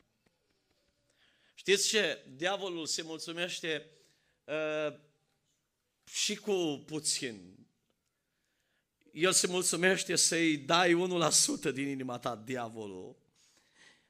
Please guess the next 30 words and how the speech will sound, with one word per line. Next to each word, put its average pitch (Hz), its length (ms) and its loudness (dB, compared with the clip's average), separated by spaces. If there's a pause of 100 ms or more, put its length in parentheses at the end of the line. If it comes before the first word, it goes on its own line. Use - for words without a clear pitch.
Dar 131 160 -2
Dumnezeu 170 420 2
nu 185 60 2
se 170 160 2
mulțumește 165 540 2
nici 160 200 -2
măcar 151 400 0
cu 151 120 -8
nouăzeci 143 440 0
și - 120 -6
nouă 139 280 -2
la 123 160 -4
sută. 113 640 -4 (1000)
Vedeți 170 260 0
ce 202 80 4
generos 185 520 4
e 180 80 4
diavolul? 190 800 0 (520)
El 170 180 -2
e 185 80 4
generos 180 720 6
în 156 140 0
privința 151 440 -2
asta. 131 220 -6
El 156 260 0
spune, 160 480 -6 (1040)
"Unu 247 340 2
la 175 160 2
sută 170 340 6
dăm. 117 580 -2